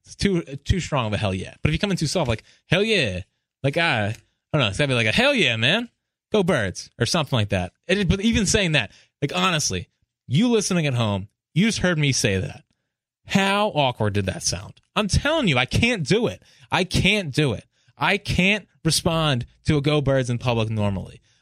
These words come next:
I sound like an idiot. I sound like an idiot. <laughs> I can't do "Go Birds."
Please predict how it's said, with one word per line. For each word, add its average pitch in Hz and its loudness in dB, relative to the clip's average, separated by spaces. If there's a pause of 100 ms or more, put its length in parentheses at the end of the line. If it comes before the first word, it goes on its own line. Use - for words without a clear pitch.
(120)
I 143 0
sound 175 2 (180)
like 139 -2
an 131 -2
idiot. 104 0 (640)
I 135 -2
sound 185 2
like 147 -4
an 120 0
idiot. 90 -6 (1200)
<laughs> - -4 (380)
I - -2
can't 233 0
do 208 2
"Go 160 2
Birds." 131 -4